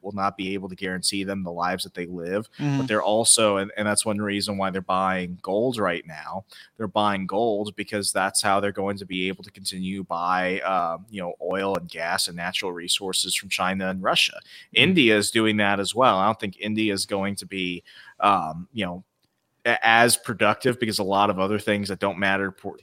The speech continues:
Speaker 1: to-, towards this conversation, but, like, people are getting ready for, for a world where things are different. Do I
Speaker 2: Mm-hmm.
Speaker 1: see,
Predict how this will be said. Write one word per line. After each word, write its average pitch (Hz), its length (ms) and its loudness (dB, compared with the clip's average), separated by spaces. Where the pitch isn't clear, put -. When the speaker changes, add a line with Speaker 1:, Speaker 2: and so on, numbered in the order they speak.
Speaker 1:
to-, 117 180 -2
towards 104 300 -4
this 113 160 4
conversation, 95 920 0
but, 87 240 -2
like, 101 220 0
people 127 280 2
are 185 120 6
getting 151 340 2
ready 120 240 2
for, 107 520 0
for 117 220 0
a 107 60 0
world 104 560 2
where 107 140 -2
things 104 320 -4
are 87 80 -8
different. - 480 -8
Do 135 200 2
I 180 100 4
Speaker 2:
Mm-hmm. 240 60 0
Speaker 1:
see, 202 420 2